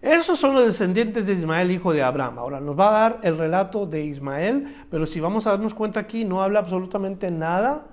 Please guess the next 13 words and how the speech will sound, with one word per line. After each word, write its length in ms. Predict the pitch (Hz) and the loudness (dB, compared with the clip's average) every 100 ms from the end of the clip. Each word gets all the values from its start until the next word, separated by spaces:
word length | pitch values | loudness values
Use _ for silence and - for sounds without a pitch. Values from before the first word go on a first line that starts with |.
| - | -14
más 200 | 165 139 | -12 -10
que 160 | - 156 | -4 -2
eso. 300 | 156 131 117 - - - - - - - - _ _ - - | -2 -8 -16 -20 -20 -20 -20 -20 -20 -20 -20 _ _ -20 -2
A 200 | 214 202 | 0 2
quien 420 | 233 226 202 151 - | 4 4 2 -4 -8
dio 560 | 156 190 240 269 285 254 | -2 6 8 10 8 6
a 80 | |
luz 400 | 247 208 170 175 - | 4 6 4 4 -2
Agar 300 | 156 156 160 | 0 2 0
egipcia, 580 | 160 196 - 143 117 | 0 -4 -4 -10 -10
sierva 380 | - - 139 135 | -12 -10 -6 -6
de 60 | 135 | -4
Sara. 480 | 139 165 135 123 | -2 -2 -2 -8